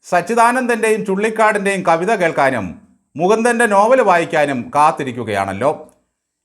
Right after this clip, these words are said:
ഇടതിൻ്റെ കക്ഷത്തിലും പിണറായി വിജയൻ്റെ തിണ്ണയ്ക്കും കിടക്കുന്നവരാണ് ഈ പറഞ്ഞ പുള്ളികളൊക്കെ. പക്ഷേ, സച്ചിദാനന്ദനും ചുള്ളിക്കാടും ഇത്തവണ സ്വരാജിന് വേണ്ടി സംസാരിച്ചതായി കേട്ടിട്ടില്ല. ചുള്ളിക്കാടിന് തൃശ്ശൂരെ പ്രചരണം കൊണ്ട് തന്നെ മതിയായി.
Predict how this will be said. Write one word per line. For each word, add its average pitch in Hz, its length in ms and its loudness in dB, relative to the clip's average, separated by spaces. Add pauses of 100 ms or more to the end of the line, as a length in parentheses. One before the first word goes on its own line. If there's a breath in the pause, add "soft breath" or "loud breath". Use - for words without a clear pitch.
ഇടതിൻ്റെ 240 460 2
കക്ഷത്തിലും 226 540 0 (540)
പിണറായി 220 460 2
വിജയൻ്റെ 240 320 0
തിണ്ണയ്ക്കും 214 500 -4
കിടക്കുന്നവരാണ് 170 720 0 (100)
ഈ 180 120 -4 (120)
പറഞ്ഞ 147 240 2 (240)
പുള്ളികളൊക്കെ. 135 580 -2 (840)
പക്ഷേ, 202 220 4
സച്ചിദാനന്ദനും 262 800 2
ചുള്ളിക്കാടും 214 560 0
ഇത്തവണ 190 420 2 (340)
സ്വരാജിന് 220 460 2
വേണ്ടി 208 220 -2
സംസാരിച്ചതായി 160 720 -2
കേട്ടിട്ടില്ല. 110 540 -4 (1300)
ചുള്ളിക്കാടിന് 254 680 4 (160)
തൃശ്ശൂരെ 233 440 0
പ്രചരണം 190 420 -2
കൊണ്ട് 160 240 -2
തന്നെ 143 220 0
മതിയായി. 110 520 -2